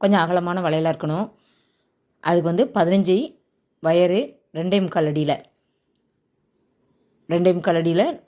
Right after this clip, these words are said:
எடுத்திருக்கிறேன் நான். பதினஞ்சு வயர்.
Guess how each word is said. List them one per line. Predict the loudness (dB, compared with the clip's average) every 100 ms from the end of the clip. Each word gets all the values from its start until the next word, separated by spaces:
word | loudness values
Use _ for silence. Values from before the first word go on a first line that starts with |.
| _ _ -6
எடுத்திருக்கிறேன் | -6 -4 -4 -2
நான். | -2 -6 -10 _ _ _ _ _ _ _ _ _ 2
பதினஞ்சு | 4 4 2
வயர். | 0 -2